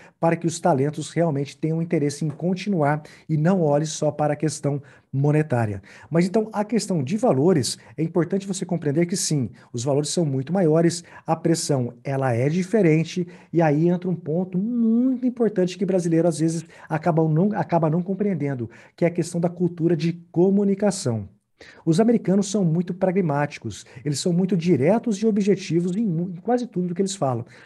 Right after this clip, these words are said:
Falam e fazem. Então, muitas vezes, nem um oi eles falam, nem um bom dia eles falam entre as pessoas, e é normal, culturalmente é normal.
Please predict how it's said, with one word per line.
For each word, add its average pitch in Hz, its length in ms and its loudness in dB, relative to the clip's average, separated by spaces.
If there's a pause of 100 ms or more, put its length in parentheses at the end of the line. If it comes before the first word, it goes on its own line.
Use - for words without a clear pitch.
Falam 240 500 4
e 220 60 0
fazem. 117 480 0 (400)
Então, 170 280 0
muitas 220 440 2
vezes, 147 480 2 (180)
nem 262 240 4
um 226 160 2
oi 196 160 6
eles 170 220 4
falam, 165 200 2
nem 180 140 2
um 240 80 0
bom 202 260 0
dia 143 320 -4
eles 196 200 0
falam 151 360 0 (240)
entre 156 160 -2
as 165 100 0
pessoas, 170 420 0
e 233 60 2
é 233 40 2
normal, 196 480 2
culturalmente 208 720 -2
é - 20 0
normal. 135 440 -2